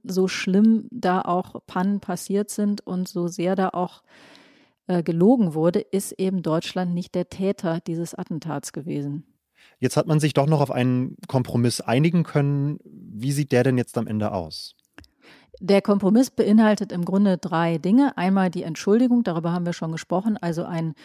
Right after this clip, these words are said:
Speaker 1: wirkliche, eine Entschuldigung des deutschen Staates durch das Staatsoberhaupt Bundespräsident Frank-Walter Steinmeier in einer Weise, wie es das noch nicht gegeben hat. Dann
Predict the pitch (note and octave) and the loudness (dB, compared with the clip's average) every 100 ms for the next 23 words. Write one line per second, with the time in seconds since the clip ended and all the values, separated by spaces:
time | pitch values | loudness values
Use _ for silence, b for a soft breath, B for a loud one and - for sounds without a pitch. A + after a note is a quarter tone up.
0 | B B B F3+ G#3 G3+ - F3 F3+ F3 | B B B -2 0 -2 -2 -4 -4 -6
1 | E3+ E3+ - - A#3 A#3+ G3+ F#3 E3 - | -6 -8 -2 4 6 6 2 -2 -8 -4
2 | E3+ F3 D#3+ - F3 G3+ A3+ G#3+ - F#3+ | -2 -2 -8 -6 -2 -2 -2 -8 -2 -2
3 | G3 E3+ - - E3 F#3 - F3+ F3 E3+ | -2 -6 -10 -8 -6 -6 -6 -4 -2 -2
4 | E3+ - E3+ E3 - D#3+ D#3+ D#3+ - E3+ | -4 -6 -8 -8 -6 -4 -4 -6 -8 -10
5 | F3 D#3+ D#3+ F3 - E3 F3+ G3 F#3+ F3 | -8 -6 -6 -8 -6 -4 -2 0 -2 -2
6 | E3+ D#3+ D3+ D#3+ F3+ E3 E3 E3 E3 D#3+ | -2 -2 0 0 0 -2 -4 -4 -6 -6
7 | - b b b D#3+ E3 E3+ - D#3+ F#3 | -10 b b b -6 -2 -4 -6 -10 -4
8 | E3+ G#3+ A3+ A#3+ - B B B B B3 | 0 2 2 0 -4 B B B B 0
9 | F3 A#3+ B3+ | 6 6 6